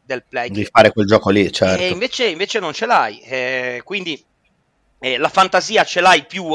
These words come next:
Speaker 1: avanti, ma, eh, non c'è, come se non ci fosse raccordo. Infatti, eh, questa intuizione di far fare un po' da raccordo, questa intuizione di Gilardino di fare un po', fare un po' più da raccordo a, a Gudmundsson, eh, a me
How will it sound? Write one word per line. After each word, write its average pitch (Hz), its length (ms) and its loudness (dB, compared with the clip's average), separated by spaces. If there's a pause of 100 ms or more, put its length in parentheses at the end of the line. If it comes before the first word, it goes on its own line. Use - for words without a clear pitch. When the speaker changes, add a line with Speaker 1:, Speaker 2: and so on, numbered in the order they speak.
(140)
Speaker 1:
avanti, 190 800 2 (580)
ma, 170 440 4
eh, 143 460 -10
non 165 240 -6
c'è, 175 340 2
come 165 240 -6
se 151 160 -10
non 147 160 -6
ci - 120 -14
fosse - 280 -8
raccordo. 143 480 0
Infatti, 139 580 2 (720)
eh, 147 360 0
questa 185 280 -4
intuizione 175 800 2
di 147 100 -6
far 151 240 0
fare 156 200 2
un 147 80 -6
po' 160 120 -4
da 151 100 2
raccordo, 147 680 0
questa 139 200 -16
intuizione 143 360 -12
di 135 60 -20
Gilardino 143 500 -4
di 127 80 -14
fare 135 160 -6
un 131 80 -10
po', 131 120 -20 (140)
fare 143 280 0
un 123 40 -8
po' 123 120 -20
più 139 100 -18
da 135 100 -2
raccordo 127 640 -4
a, 117 200 -2
a 123 140 -12
Gudmundsson, 120 840 -12 (800)
eh, 120 640 -14
a 120 80 -2
me 139 320 -2